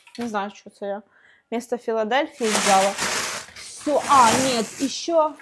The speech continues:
ми купили дві пачечки молочка, безлактозного, безлактозного. Дві пачечки, ящичка круасанчиків, одні з шоколадом, другі з ванільним кремом. Чи як, з молочно-кремовою начинкою.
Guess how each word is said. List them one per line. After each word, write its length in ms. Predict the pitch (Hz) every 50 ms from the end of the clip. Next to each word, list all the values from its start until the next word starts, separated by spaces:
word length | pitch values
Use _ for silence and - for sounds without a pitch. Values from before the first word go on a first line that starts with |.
| - _
ми 180 | - 277 285 285
купили 520 | 285 - 294 247 - 277 277 269 262 254
дві 240 | 240 220 240 254 277
пачечки 760 | - - - 233 226 226 - - 220 - - - _ - 240
молочка, 1080 | 240 247 262 285 302 302 277 254 220 214 - - - - - _ - - 190 185 190 202
безлактозного, 880 | 208 226 247 240 233 247 254 254 - - 240 226 226 226 226 214 208
безлактозного. 840 | 214 208 226 247 269 262 262 277 - - 220 208 208 - 202 220 _ _ - - - - - - - - _ _ _ _ - _ _ _ _ _ -
Дві 320 | - 233 254 262 269 320 339
пачечки, 840 | 339 330 311 294 294 294 - - 262 - - - - - 262 247 254 247 -
ящичка 680 | 269 277 269 269 269 - - - - - - - 226
круасанчиків, 1000 | 220 - 277 294 302 294 294 - - 262 233 220 226 226 - - 233 - 220 214 -
одні 340 | - 247 240 226 254 254 247
з 100 | 247 -
шоколадом, 680 | - 254 254 - 254 277 320 381 453 453 427 359 302
другі 280 | 226 262 311 339 311 330
з 100 | 262 226
ванільним 480 | 240 247 240 254 277 269 269 262 254 247
кремом. 460 | - - 226 214 196 185 185 190 190 _ _ _ _ - - - - _ _ _ _
Чи 160 | - - 262
як, 200 | 247 226 196 196
з 20 | 226
молочно-кремовою 840 | 254 254 269 285 302 294 - 294 262 - 277 269 269 269 262 254 254
начинкою. 580 | 254 254 240 - - - 214 214 - - 202